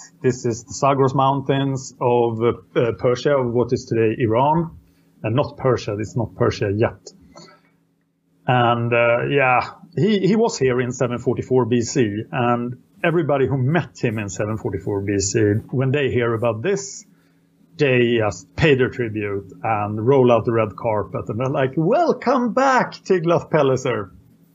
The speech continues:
But, but then there are these guys who weren't around in seven forty-four B C or didn't run into the Assyrian army, and they're like, "Oh, we can resist him."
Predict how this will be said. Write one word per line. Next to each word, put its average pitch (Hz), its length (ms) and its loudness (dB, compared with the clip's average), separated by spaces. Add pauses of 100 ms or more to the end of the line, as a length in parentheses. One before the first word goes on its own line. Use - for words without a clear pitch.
(1700)
But, - 100 -10 (220)
but 143 120 0
then 190 160 0
there 156 160 2
are 139 120 2
these 127 220 -4
guys 120 320 -2
who 165 200 2
weren't 202 380 0
around 113 340 2
in 110 100 -8
seven 107 260 -4
forty-four 107 360 -4
B 107 160 -2
C 117 260 -4
or 131 220 -2
didn't 156 420 -2
run 123 220 0
into 123 320 -4
the 117 120 0
Assyrian 113 380 -2
army, 131 380 -2
and 110 100 -4
they're 135 160 2
like, 123 320 0
"Oh, 185 380 0
we 208 200 0
can 190 200 0
resist 135 480 -4
him." 110 360 -2